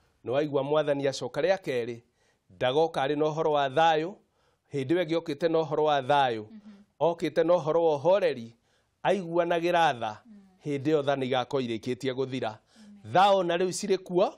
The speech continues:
Speaker 1: tha o na ihinda rĩrĩ nĩ nyingĩ, no itha nĩ ithirĩkinya mũthia.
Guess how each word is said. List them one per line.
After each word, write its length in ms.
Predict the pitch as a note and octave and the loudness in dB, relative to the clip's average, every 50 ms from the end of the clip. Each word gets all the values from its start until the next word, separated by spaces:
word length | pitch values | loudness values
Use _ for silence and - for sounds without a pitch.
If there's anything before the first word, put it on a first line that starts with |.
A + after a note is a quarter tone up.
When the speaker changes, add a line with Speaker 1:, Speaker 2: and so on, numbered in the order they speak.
| _ _ _ _ _ _ _ _ _ _ G2+ G2+ | _ _ _ _ _ _ _ _ _ _ -6 0
Speaker 1:
tha 160 | B2+ E3 G3 | 2 4 4
o 80 | G3+ G3 | 4 4
na 100 | F#3+ F#3 | 2 2
ihinda 360 | F#3 F3 F3+ F#3 D#3+ F3 F3 | 0 0 -2 -2 0 0 2
rĩrĩ 220 | F#3 G3 F#3+ F#3+ F3+ | 2 2 2 2 2
nĩ 160 | F3+ F#3 G3 G3 | 2 2 2 2
nyingĩ, 460 | F#3+ F3+ F3 E3+ D3 C#3 G3+ A#3+ - - - _ _ _ _ _ _ _ | 2 0 -2 -2 0 2 4 4 2 0 -6 _ _ _ _ _ _ _
no 320 | A2+ A#2 B2 C#3 F3+ A3 A#3+ | -10 -4 0 2 4 4 4
itha 560 | C#4+ D4+ C#4 A#3+ F3+ G3 G#3+ G#3+ G#3+ A#3 - - _ _ - | 4 2 -2 -2 0 2 2 2 2 0 -4 -10 _ _ -10
nĩ 400 | - D#3+ E3+ E3+ D#3 C3+ D#3+ D#3 | -4 -2 0 0 -2 -4 -8 -10
ithirĩkinya 640 | D3+ D3+ C#3+ C#3+ D3+ D#3 E3 D#3+ D#3 - F#3+ F3+ E3 | -10 -10 -8 -4 0 0 0 0 0 -2 -2 0 0
mũthia. 500 | E3 E3 F3 D3+ C#3 C3+ B2+ C3 C3 C3+ | 0 0 -2 -2 -2 0 0 0 -2 -2